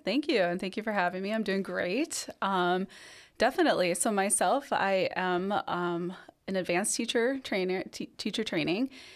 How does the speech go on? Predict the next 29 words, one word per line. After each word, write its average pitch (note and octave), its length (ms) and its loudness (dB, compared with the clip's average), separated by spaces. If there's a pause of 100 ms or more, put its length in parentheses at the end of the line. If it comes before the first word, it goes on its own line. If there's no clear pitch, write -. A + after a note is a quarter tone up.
(200)
and, G3+ 600 0
um, F3+ 400 0 (480)
now G3+ 720 2 (100)
I F3+ 220 2
own G3 260 2
Flow G3+ 180 2
Yoga G3+ 240 2
Studio. F#3 320 0
I G3 60 2
have F3+ 220 2
for G3 100 -4
the F#3 60 -2
last F#3 320 0
ten G3+ 260 0
years, G3+ 580 -2 (520)
and G3+ 420 0 (880)
within G#3 320 -2
those A3 300 2
ten A3+ 320 0
years, G3 360 2
I've G3+ 140 -2
also F#3 440 2
published F#3+ 580 0
a F3+ 40 -2
book F3+ 220 -2
called F#3 300 -2
Yoga F#3+ 360 0
for - 200 -4
Athletes, - 720 -2